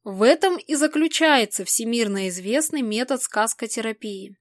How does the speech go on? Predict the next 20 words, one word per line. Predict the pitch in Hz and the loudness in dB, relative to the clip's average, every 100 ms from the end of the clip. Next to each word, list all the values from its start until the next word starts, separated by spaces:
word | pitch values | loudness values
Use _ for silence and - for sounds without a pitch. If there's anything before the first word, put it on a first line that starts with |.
| _ _ _ _ _ _ | _ _ _ _ _ _
Чтобы | - - 311 302 294 | -14 2 4 4 4
при | 302 | 0
помощи | 302 320 294 277 277 | 2 2 2 -2 -2
сказки | - 302 285 269 254 | -2 2 4 2 -4
что-то | 226 262 247 240 | -2 -2 0 2
объяснить | 226 214 233 - 262 233 - | 0 -2 -4 -2 -2 -4 -6
или | 226 214 | 0 2
решить | 202 208 254 208 | 2 0 -2 -6
психологическую | - 214 - 208 208 208 - 202 - 196 | -8 -8 -4 -4 -4 -6 -8 -10 -6 -8
проблему, | 185 214 220 339 381 214 170 _ _ | -2 -2 0 0 0 -2 -8 _ _
нужно | 226 247 349 349 339 | -4 0 0 0 0
выбирать | 302 254 247 269 311 | 0 0 4 4 2
максимально | 269 240 - 208 220 285 294 | -4 -4 -4 -2 0 2 0
приближенные | 262 220 196 240 277 269 254 247 | -2 -6 -4 -4 -2 -2 -4 -4
к | - | 0
вашему | 226 233 - 208 | 2 2 -2 -4
ребёнку | 202 196 226 214 196 | -6 -4 -4 -4 -6
сюжет | 185 202 185 269 302 | -8 -8 -4 -4 -4
и | - | -12
персонажей. | 240 247 - 254 247 208 180 185 196 | -8 -4 -2 -2 -2 -2 -4 -10 -14